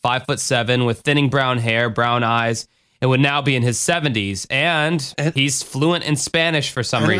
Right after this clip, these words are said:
Speaker 1: reason.
Speaker 2: wonder if, uh, the statute of limitations, uh, might, might have run out. Considering, but it might be, might be, it might never though, because it's a federal crime.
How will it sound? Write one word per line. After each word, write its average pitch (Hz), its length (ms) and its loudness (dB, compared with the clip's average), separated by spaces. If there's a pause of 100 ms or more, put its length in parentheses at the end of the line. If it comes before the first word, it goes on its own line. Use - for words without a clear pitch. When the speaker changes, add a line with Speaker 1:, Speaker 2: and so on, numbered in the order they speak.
Speaker 1:
reason. 202 120 0
Speaker 2:
wonder 226 680 2
if, 185 440 -2
uh, 170 380 2
the 156 640 0 (1080)
statute 175 380 2
of 160 80 2
limitations, 165 800 0
uh, 117 300 -4
might, 117 440 -4 (180)
might 120 240 -6
have 117 160 -8
run 117 160 -4
out. 107 300 -6 (1300)
Considering, 135 540 -2
but 143 100 4
it 151 120 -2
might 175 260 2
be, 175 180 4
might 160 280 2
be, 160 240 4
it 143 160 -4
might 165 280 0
never 151 340 0
though, 117 220 0
because 113 380 -6
it's 117 120 -10
a 117 60 -4
federal 113 340 -6
crime. - 320 -10